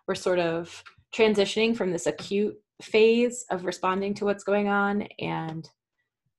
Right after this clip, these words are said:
uh, into more of a longer term.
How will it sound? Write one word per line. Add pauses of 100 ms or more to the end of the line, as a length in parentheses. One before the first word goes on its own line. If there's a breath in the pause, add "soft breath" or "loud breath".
(240)
uh,
into
more
of
a (120)
longer
term.